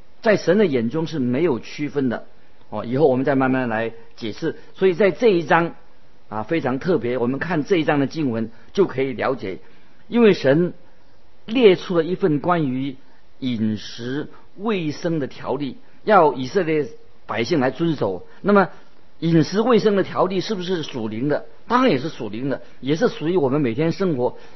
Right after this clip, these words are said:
所必须的。所以这个饮食的清单，哪些食物规定是可以吃的，哪些事情是不可以吃的，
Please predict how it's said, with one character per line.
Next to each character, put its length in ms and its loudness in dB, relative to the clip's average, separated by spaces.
所 140 -2
必 220 -4
须 240 -8
的。 200 -6
所 200 4
以 160 2
这 160 -4
个 260 0
饮 300 2
食 280 -4
的 260 2
清 380 -2
单， 300 0
哪 200 4
些 240 4
食 220 -4
物 280 -2
规 180 2
定 140 0
是 120 -6
可 120 -4
以 80 0
吃 240 -6
的， 180 0
哪 220 2
些 180 4
事 180 0
情 180 -2
是 120 -4
不 140 -10
可 160 -6
以 100 -6
吃 240 -8
的， 200 -6